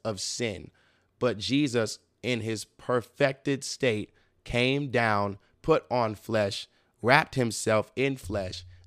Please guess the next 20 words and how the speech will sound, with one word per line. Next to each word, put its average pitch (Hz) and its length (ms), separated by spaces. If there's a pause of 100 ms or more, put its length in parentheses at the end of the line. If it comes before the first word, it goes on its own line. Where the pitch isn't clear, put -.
(100)
died 131 360
the 147 100
death 117 440
that 104 180
we 98 140
could 131 340
not 101 380
die, 95 420 (600)
rose 127 680 (360)
from 123 320
the 131 100
grave, 98 540 (320)
operated 123 500
in 110 140
the 101 100
resurrection 107 840 (200)
power 107 520
of 107 260
the 104 100
Lord, 101 440